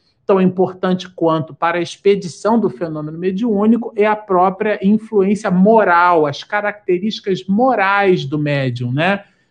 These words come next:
Vale super a pena, viu, Daniel? Dá uma olhada, porque Allan Kardec ali estabelece relações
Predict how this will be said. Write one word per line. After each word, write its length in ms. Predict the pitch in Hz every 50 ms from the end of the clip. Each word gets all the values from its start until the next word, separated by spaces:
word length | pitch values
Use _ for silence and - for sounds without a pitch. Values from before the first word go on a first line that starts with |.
| _ _
Vale 300 | - 135 165 180 190 196
super 380 | 185 190 - 254 233 - 233 214
a 100 | 202 185
pena, 420 | 190 - 190 196 220 220 202 180
viu, 240 | 156 151 190 233 240
Daniel? 380 | 190 185 175 170 165 156 147 143
Dá 180 | 135 135 165
uma 180 | 185 190 196 202
olhada, 520 | 202 190 170 165 160 165 175 190 185 202
porque 300 | 190 - 185 - - -
Allan 200 | 185 180 185 185
Kardec 600 | 185 185 185 160 165 147 135 165 165 175 165 -
ali 160 | 151 147 156 180
estabelece 760 | 180 - - 185 175 160 160 147 143 147 170 170 - -
relações 760 | 147 165 165 160 156 143 - - - 185 190 185 - - _